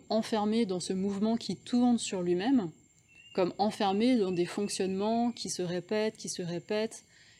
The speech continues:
Et donc c'est comme une prison psychique que je m'inflige à moi-même, dans laquelle je reste, et dans laquelle je me sens comme enfermée. Est-ce que je suis très identifiée à ces pensées, à ces mécanismes mentaux ?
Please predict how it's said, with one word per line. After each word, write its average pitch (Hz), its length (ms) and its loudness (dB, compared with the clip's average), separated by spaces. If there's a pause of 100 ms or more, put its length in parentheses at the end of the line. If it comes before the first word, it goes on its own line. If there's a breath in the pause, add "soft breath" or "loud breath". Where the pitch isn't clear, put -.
Et 175 40 -6
donc 165 160 -4
c'est - 140 -4
comme 190 180 -2
une 185 140 -2
prison 208 680 -2
psychique - 640 -2 (420 soft breath)
que 196 100 -6
je 175 460 0
m'inflige 180 480 -2
à 208 60 0
moi-même, 202 440 2
dans 175 100 0
laquelle 170 320 -2
je 165 140 -2
reste, 220 400 -4
et 175 40 -10
dans 170 80 0
laquelle 170 220 -2
je 175 100 -4
me 165 80 -2
sens 170 160 -6
comme 175 240 -4
enfermée. 180 560 -2 (920 soft breath)
Est-ce 196 160 -2
que 226 100 -2
je 208 140 0
suis 214 400 -4
très 226 380 0
identifiée 214 760 -2
à 202 100 0
ces 190 200 -4
pensées, 247 540 -2
à 220 40 0
ces - 180 -6
mécanismes 180 720 -2
mentaux ? 175 460 0